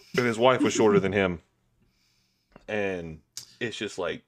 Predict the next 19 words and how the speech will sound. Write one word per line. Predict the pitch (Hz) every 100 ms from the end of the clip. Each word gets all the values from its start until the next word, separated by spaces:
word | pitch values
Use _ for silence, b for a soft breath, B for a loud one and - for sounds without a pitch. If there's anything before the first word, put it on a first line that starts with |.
| _
because, | 104 113
like, | 104 90
you | 127 127
can | 175 127
actually | 143 131 101
look | 110 147 -
at | 113 104
this, | 90
you | 127
can | 135
actually | 131 95
Google | 95 175 107
this | 92 87 - B B B B B
if | 113 101
you're | 92
interested | 135 117 - 101
in | 95
this | 85
topic. | - 143 139 76